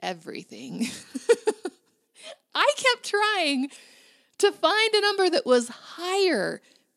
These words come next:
because it would be nice to be more profitable. And even though there are some cool meanings behind lots of numbers, it became very clear with the message of that higher number that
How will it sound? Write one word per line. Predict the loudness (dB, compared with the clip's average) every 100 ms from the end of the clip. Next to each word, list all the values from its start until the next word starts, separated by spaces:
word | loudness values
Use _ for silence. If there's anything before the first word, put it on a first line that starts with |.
| _
because | -2 2 2 2 -6
it | 2 4
would | 4
be | 2 2 4
nice | 2 0
to | 2
be | 2
more | 4 0
profitable. | 0 -6 -4 -6 -4 -6 -8 -14 _ _ _ _ _ _
And | -2 2
even | 4 4 2
though | 2 0
there | 2 2 2
are | 0 -2 -2
some | -4 -4 -4
cool | -2 0 2 0
meanings | -2 -2 -2
behind | -2 -2 -2 -2 -4
lots | -4 -4 -4
of | -2
numbers, | -2 -2 -2 -4 -6 -12 _ _ _ _ _ _ -6
it | -4
became | -4 -4 -4 -6 -10 -4
very | 0 2 0
clear | 0 0 2 0 -4 -10 _ _
with | -2
the | 2
message | 2 2 0
of | -2
that | 0 0
higher | 0 0 2
number | 0 0 0 -2 -6 _ _ _ _ 0
that | 0